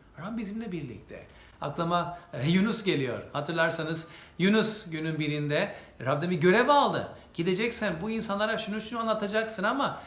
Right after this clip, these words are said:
gitmek istemedi." E, ve Rab'den kaçmaya kalktı. Ama çok uzağa gidemedi. Daha sonra oradaki gemiden suya atıldı.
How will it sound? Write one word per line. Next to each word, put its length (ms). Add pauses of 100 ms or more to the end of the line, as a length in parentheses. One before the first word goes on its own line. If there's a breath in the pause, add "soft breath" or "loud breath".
(140 loud breath)
gitmek 340
istemedi." 680 (340 loud breath)
E, 60 (580)
ve 100
Rab'den 300
kaçmaya 480
kalktı. 460 (480 loud breath)
Ama 240
çok 220
uzağa 300
gidemedi. 580 (500 soft breath)
Daha 160
sonra 560 (1200 loud breath)
oradaki 600
gemiden 580
suya 340 (180)
atıldı. 680